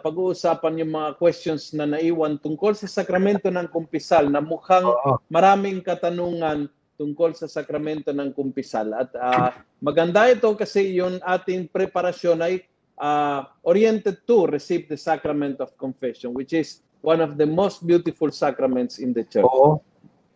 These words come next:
Speaker 2: Correct.
Speaker 1: Oo. Bishop, can we ask you for a blessing as we finish this episode?
Speaker 2: Sige.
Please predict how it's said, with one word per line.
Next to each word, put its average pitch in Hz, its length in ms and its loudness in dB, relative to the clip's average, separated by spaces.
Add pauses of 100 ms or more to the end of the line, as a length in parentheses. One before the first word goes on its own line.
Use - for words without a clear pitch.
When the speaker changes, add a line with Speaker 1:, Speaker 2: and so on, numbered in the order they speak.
Speaker 2:
Correct. 147 260 6
Speaker 1:
Oo. 104 540 -4 (600)
Bishop, 202 480 4
can 202 240 4
we 196 80 8
ask 180 400 2
you 170 160 2
for 156 320 4
a 143 80 0
blessing 147 560 2
as 139 160 -6
we 143 400 0
finish 165 800 -2
this 147 240 -2
episode? 139 560 0 (640)
Speaker 2:
Sige. 117 400 -2